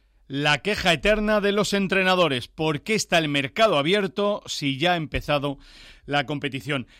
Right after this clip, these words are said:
En el, eh, caso del Getafe, eh, de momento llevamos unas horas tranquilas, ¿no?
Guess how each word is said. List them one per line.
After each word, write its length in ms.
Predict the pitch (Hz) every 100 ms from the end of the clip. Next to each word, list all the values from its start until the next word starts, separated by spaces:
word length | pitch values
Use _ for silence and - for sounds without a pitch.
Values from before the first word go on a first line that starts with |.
| _
En 200 | 165 165
el, 260 | 170 165 160
eh, 200 | 160 156
caso 240 | 190 214
del 160 | 214 202
Getafe, 680 | 202 190 226 - 247 240 196
eh, 420 | 156 147 143 139 135
de 280 | 135 151
momento 580 | 151 151 190 180 226 226
llevamos 400 | 165 139 156 185
unas 220 | 202 185
horas 240 | 175 160 -
tranquilas, 580 | 139 131 240 226 117 147
¿no? 260 | 202 180